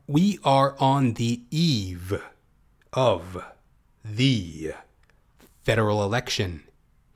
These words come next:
It is the night before the Canadian federal election, twenty nineteen. Tomorrow, we all go out to the polls. Get out there and vote if you can. Um,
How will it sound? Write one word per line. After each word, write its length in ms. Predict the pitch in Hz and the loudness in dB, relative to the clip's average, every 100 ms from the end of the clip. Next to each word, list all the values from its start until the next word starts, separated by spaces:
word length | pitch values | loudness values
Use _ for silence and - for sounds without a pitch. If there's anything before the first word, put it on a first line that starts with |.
| _ _ | _ _
It 140 | 160 165 | 4 6
is 180 | 165 123 | 4 4
the 140 | 135 | 4
night 420 | 127 160 196 196 | 6 8 6 6
before 720 | 180 - 165 147 117 101 95 - - - - | 0 4 6 8 8 4 -4 -12 -20 -12 -8
the 80 | |
Canadian 720 | - - 147 151 143 143 139 - | -4 2 4 4 4 2 0 -10
federal 420 | - 127 120 117 | -4 2 4 4
election, 600 | 107 107 - - 90 78 - _ - | 2 0 -2 -4 -6 -8 -14 _ -10
twenty 280 | - 113 110 | -4 0 0
nineteen. 680 | 107 104 98 107 98 85 - _ _ _ _ _ - - | 0 -2 -4 -4 -6 -6 -12 _ _ _ _ _ -20 -6
Tomorrow, 760 | - 117 123 135 143 151 143 - | 2 6 8 10 8 6 2 -6
we 140 | 107 117 | -2 2
all 160 | 120 | 4
go 180 | 113 120 | 6 6
out 200 | 131 135 | 4 2
to 80 | 131 | -4
the 80 | 127 | 2
polls. 720 | 147 143 139 156 143 - - - _ | 4 6 6 2 2 -2 -4 -10 _
Get 160 | - 117 | -2 0
out 220 | 123 120 | 0 0
there 160 | 131 127 | 0 2
and 160 | 123 | 2
vote 320 | 104 135 151 123 | 6 4 4 -2
if 160 | - | -6
you 40 | 120 | -4
can. 460 | 135 139 143 147 - - - - - - | 0 0 0 -2 -8 -20 -20 -20 -20 -6
Um, 520 | 107 110 110 101 | -2 0 0 -2